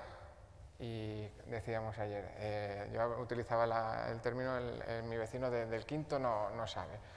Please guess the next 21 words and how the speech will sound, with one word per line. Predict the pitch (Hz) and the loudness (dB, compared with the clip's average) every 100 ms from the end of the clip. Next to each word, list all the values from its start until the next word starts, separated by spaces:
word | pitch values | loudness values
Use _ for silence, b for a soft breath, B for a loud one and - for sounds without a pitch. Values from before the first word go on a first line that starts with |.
| B B B | B B B
Eh, | 123 117 113 110 107 - - - - - - B B B - - - | 4 4 4 0 -4 -8 -14 -16 -16 -14 -14 B B B -16 -16 -2
quiere | - 156 175 | 10 12 12
hacerlos | 170 160 147 143 139 - - - - - - - | 12 12 12 8 6 0 -8 -12 -14 -16 -16 8
partícipes | 143 131 143 135 131 131 | 12 12 12 4 6 6
realmente | 123 135 127 135 131 120 117 - B B B | 10 8 8 4 2 0 -2 -4 B B B
de | 135 131 | 6 8
la | 113 - | 8 8
ciencia, | 123 131 - 170 - - - - - - | 4 4 2 0 -2 -12 -14 -16 -18 -14
se | - 139 127 | 0 6 8
promueve | 123 123 135 156 170 180 - | 10 10 12 10 8 6 4
entre | 160 147 135 131 | 4 4 8 8
investigadores | 123 117 117 117 131 147 135 - - - | 10 6 10 12 12 12 8 2 -6 4
e | 123 | 4
investigadoras | 113 117 123 120 123 123 113 B B B | 6 4 6 8 10 8 6 B B B
la | 127 127 120 - | 6 6 6 4
ciencia | 135 135 - 117 | 4 4 4 6
ciudadana, | 113 113 117 143 180 B B B B | 8 10 10 8 4 B B B B
o, | 123 110 98 - | 8 8 6 2
permitidme | 110 113 113 120 120 | 2 4 2 4 4
también | 113 117 117 113 | 6 6 6 6
el, | 110 104 | 6 4